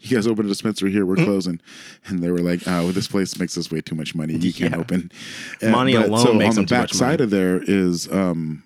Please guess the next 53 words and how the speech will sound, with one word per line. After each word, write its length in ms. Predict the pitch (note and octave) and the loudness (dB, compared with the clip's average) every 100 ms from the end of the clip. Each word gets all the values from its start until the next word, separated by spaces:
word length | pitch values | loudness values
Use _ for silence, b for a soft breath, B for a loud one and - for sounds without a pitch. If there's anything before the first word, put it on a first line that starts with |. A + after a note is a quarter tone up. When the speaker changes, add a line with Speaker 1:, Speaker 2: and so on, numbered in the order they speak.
| _ | _
Speaker 1:
a 60 | F2 | -8
big, 360 | E2+ G#2 G#2 F#2 | 0 2 2 0
huge 440 | - G#2 F#2+ - | 2 2 2 -2
thing 240 | G2+ F#2+ | 0 0
of 100 | F2+ | 0
just, 220 | F2+ F2 F2+ | 0 -2 -2
like, 160 | D#2 | -4
sticker 400 | - - A2+ G2+ | -4 -4 -2 -2
bushes, 420 | E2+ D#2+ D#2+ D#2+ | -2 -2 -2 -2
right? 300 | F2 F2 G#2 - B B B B B - | -2 0 -2 -6 B B B B B -6
And 200 | F#2 F2+ | -2 0
then 440 | G#2 G#2 G2 F#2 | 0 0 0 -2
on, 240 | D2+ F#2 E2 - - - | -2 -2 -4 -10 -20 -6
on 80 | F#2+ | -2
the 80 | F#2+ | -2
other 60 | |
side 140 | - F#2+ | 0 -4
of 60 | |
the 60 | F2+ | -4
sticker 280 | - B2+ G#2+ | -4 -2 0
bushes 320 | F#2 F#2 E2+ | 0 -2 -2
is 200 | F#2 E2 | -2 0
a 120 | E2+ | -2
daycare. 520 | D2+ G2+ G#2+ E2 C2 - _ B B B B - | 0 0 0 -2 -4 -10 _ B B B B -10
So 360 | - G2 E2+ D#2+ | 0 2 2 0
from 180 | G2 F2 | 0 -2
the 60 | |
back 300 | D2 A#2+ C3 | 0 -2 -2
side 160 | - B2+ | -2 0
of 80 | A2 | 0
that 180 | F#2 F2 | -2 0
building 520 | C3 A2 F#2+ F2+ F2+ _ _ | 2 2 0 -2 -6 _ _
to 80 | G2 | -6
the 80 | F2 | -4
side 220 | - G2 | 0 0
of 40 | E2 | -2
the 60 | |
daycare 500 | D2+ A2 A2+ G2 F2+ | 0 0 0 0 2
was 140 | F2+ - | 2 2
Speaker 2:
<clears throat> 120 | F#2+ | -2
Speaker 1:
only, 160 | F#2+ F2 | 0 -2
like, 320 | E2+ D#2+ - _ _ _ _ | -2 -4 -10 _ _ _ _
fifty 300 | - G2+ F#2 | -6 -2 -4
feet 320 | - A#2+ D#2 | 0 0 2
when 100 | F2 | 0
you 100 | F2 | 0
looked 200 | F#2 F2 | 0 0
at 120 | F2+ | -2
it 80 | F2 | -2
from 180 | - E2+ | -4 -4
an 60 | D2+ | 0
aerial 360 | F#2 G2+ G#2 | 2 2 2
view. 380 | G#2+ A#2+ C#3 D3+ | 2 2 0 -2